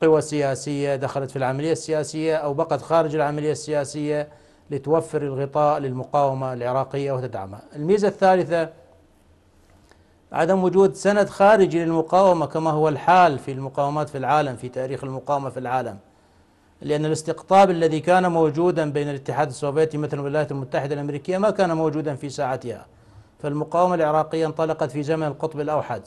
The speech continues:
فضلا عن ذلك أن دول إقليمية مجاورة للعراق كانت تدعم الاحتلال وبالتحديد النظام الإيراني، والدول العربية والإسلامية المجاورة ما كانت متناغمة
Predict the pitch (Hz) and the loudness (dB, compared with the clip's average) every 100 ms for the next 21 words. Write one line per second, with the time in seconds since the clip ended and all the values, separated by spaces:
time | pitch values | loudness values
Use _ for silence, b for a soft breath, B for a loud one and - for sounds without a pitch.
0 | - b b b b 170 175 196 180 180 | -20 b b b b -2 2 2 2 2
1 | 170 165 160 160 156 147 143 180 190 175 | 2 2 0 -4 -6 -4 0 2 2 0
2 | 165 160 156 170 156 143 156 165 147 127 | -4 -2 -2 0 0 0 -2 -4 -4 2
3 | 170 190 175 147 147 143 135 139 135 147 | 6 6 6 4 2 0 0 -2 -2 -4
4 | 151 147 196 208 139 127 113 - b b | -4 -4 -2 0 0 0 -8 -20 b b
5 | b b b 156 - - 156 147 135 139 | b b b -8 -6 -2 0 0 0 -6
6 | 139 147 135 151 160 135 151 143 143 143 | -6 -6 -6 -2 -2 -2 -6 -6 -8 -6
7 | 151 156 156 165 180 175 135 - - b | -4 -4 -4 0 2 2 -2 -8 -20 b
8 | b b 147 139 165 165 156 143 151 156 | b b -8 -4 2 2 4 2 2 0
9 | 156 151 147 127 - 143 147 160 147 143 | 0 0 -2 -6 -6 -4 -2 -2 -2 -2
10 | 139 151 175 180 180 180 202 - 170 156 | -2 2 4 4 4 4 4 4 0 -2
11 | 143 156 151 151 175 175 151 147 135 | -4 -6 -2 0 2 2 2 -2 -4